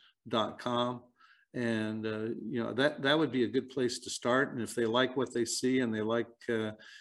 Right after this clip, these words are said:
you know, what, uh, what's presented there,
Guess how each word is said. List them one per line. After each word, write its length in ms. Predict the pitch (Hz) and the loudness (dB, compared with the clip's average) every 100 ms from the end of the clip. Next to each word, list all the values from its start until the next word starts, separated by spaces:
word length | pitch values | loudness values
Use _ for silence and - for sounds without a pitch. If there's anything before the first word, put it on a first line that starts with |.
| _ - | _ -4
you 100 | 117 | -2
know, 300 | 110 107 - | -2 -4 -12
what, 300 | 151 123 120 - - | -6 -4 -4 -6 -4
uh, 180 | 107 95 | -2 -2
what's 300 | 123 120 117 | -2 -2 -2
presented 580 | - 117 98 123 131 120 | -4 -4 2 2 2 2
there, 340 | 123 123 123 | 2 2 0